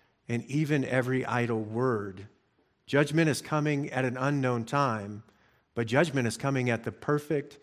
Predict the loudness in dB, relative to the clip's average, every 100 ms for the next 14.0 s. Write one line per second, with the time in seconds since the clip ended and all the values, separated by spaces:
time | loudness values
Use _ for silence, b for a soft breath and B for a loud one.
0 | b b -2 2 2 0 -4 -8 -10 -12
1 | -14 -20 _ _ _ _ _ _ _ -6
2 | -4 -4 0 2 2 0 -4 -4 -4 0
3 | 0 0 -6 -12 -20 _ _ _ _ _
4 | _ _ -6 -4 -4 -6 -6 -4 -4 -6
5 | -12 -20 _ _ _ _ -20 _ _ _
6 | _ _ -4 2 4 12 12 12 12 6
7 | 4 6 8 6 2 6 8 8 4 -2
8 | 4 8 8 8 2 -2 B B B 8
9 | 8 10 12 12 12 10 8 8 8 6
10 | 6 8 6 6 2 4 4 2 -2 -2
11 | 0 0 0 -4 -12 -18 _ _ _ _
12 | _ _ _ _ _ _ _ _ _ _
13 | 2 4 6 8 8 6 2 -6 -8